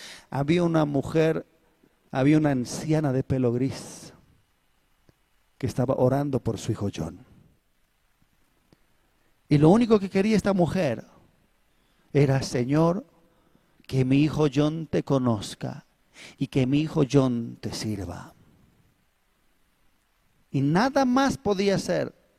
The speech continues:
pero yo sé que esta mujer, esta anciana de pelo gris, entendió lo que muchos de hoy en día no entendemos. Entendió esta palabra que dice, "Todo lo que pidiereis orando, creed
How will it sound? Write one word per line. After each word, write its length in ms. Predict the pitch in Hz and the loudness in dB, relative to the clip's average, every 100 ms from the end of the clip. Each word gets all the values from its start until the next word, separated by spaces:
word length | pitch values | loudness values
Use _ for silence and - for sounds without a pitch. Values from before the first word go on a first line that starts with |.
| _ - | _ -2
pero 180 | 143 | 2
yo 220 | 139 156 180 | 2 2 2
sé 180 | 202 | 0
que 140 | 165 160 | 0 -2
esta 220 | 170 262 | -2 0
mujer, 580 | 202 190 190 131 110 - - - - | 0 0 2 0 0 -6 -20 -10 0
esta 260 | 156 - | 2 2
anciana 340 | 156 147 156 156 | 0 2 0 2
de 120 | 139 | 0
pelo 260 | 147 139 135 | 2 2 2
gris, 260 | 165 160 - - - | 2 0 -6 -8 -2
entendió 1120 | 180 160 - 170 147 143 147 175 202 151 110 | 0 0 -2 -2 0 -2 2 6 6 6 2
lo 160 | 131 - | -6 -6
que 120 | 151 | -6
muchos 360 | 170 190 175 | -4 -4 -4
de 120 | 147 170 | 0 2
hoy 320 | 196 185 165 | 4 4 0
en 180 | 156 156 | -2 -2
día 220 | 185 160 | 0 0
no 140 | 156 | 0
entendemos. 600 | 185 170 175 151 135 117 - | -2 -2 0 0 0 -2 -2
Entendió 580 | 151 151 156 151 151 202 | 0 2 2 2 4 4
esta 160 | - | 4
palabra 400 | 185 170 185 185 | 2 4 4 4
que 140 | 175 165 | 2 0
dice, 340 | 170 - 160 - - _ - | -2 -2 -6 -8 -20 _ -2
"Todo 500 | 180 208 214 190 190 | 2 4 2 2 2
lo 160 | 180 | 0
que 100 | - | 0
pidiereis 540 | 156 147 156 156 156 135 | -2 0 2 2 0 0
orando, 600 | 139 127 156 165 160 156 - | 2 2 2 2 4 4 2
creed 600 | 190 165 160 160 294 | 4 6 8 12 12